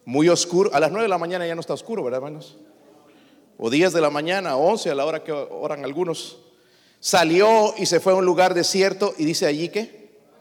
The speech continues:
So, eh, hay, hay, hay cuatro ingredientes, les dije, hermanos. Espero que lo apliquemos. Si estás enojado conmigo, hermanos, en realidad no importa.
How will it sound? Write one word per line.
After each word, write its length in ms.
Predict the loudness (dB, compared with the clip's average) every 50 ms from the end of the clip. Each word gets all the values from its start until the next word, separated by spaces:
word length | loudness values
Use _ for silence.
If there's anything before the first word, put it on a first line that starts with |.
| -20 -20 -20 -20 -20 -20 -20 -18 _
So, 180 | -6 -4 -4 -2
eh, 140 | -2 -4 -4 -4 -8 -14 -18 -18 -14 _
hay, 180 | -2 0 0 -2 -6 -10 -6
hay, 160 | -4 -4 0 0
hay 120 | 0 0
cuatro 300 | 2 2 2 4 4 4
ingredientes, 600 | 2 4 6 6 6 6 6 4 4 2 0 -2 -2
les 160 | -2 -2 -2
dije, 180 | -4 -2 -2
hermanos. 600 | -4 -2 -2 -4 -4 -4 -6 -8 -12 -14 -16 -20 _ _ _ _ _ _ _ _ _ _
Espero 360 | -16 -6 -4 -2 0 0 -2
que 540 | -2 0 0 0 0 -2 -6 -14 -20 -20 -20 _ _ _ _ _ _ _ _ _ _
lo 100 | -2 -2
apliquemos. 680 | -2 -2 -6 -4 -2 -4 -4 -2 -4 -8 -10 -12 -14 -18 -20 _ _ _ _ _ _ _ _ _ _ _ _ _ -14
Si 40 | -6
estás 220 | -2 0 0 2 0
enojado 420 | -2 -2 -2 -2 -2 -2 -2 -4
conmigo, 320 | -4 -6 -4 -4 -4 -4 -2
hermanos, 260 | -2 -4 -6 -6 -6
en 80 | -4
realidad 220 | -4 -2 -2 -2 -4
no 80 | -4
importa. 420 | -8 -6 -4 -4 -4 -4 -6 -12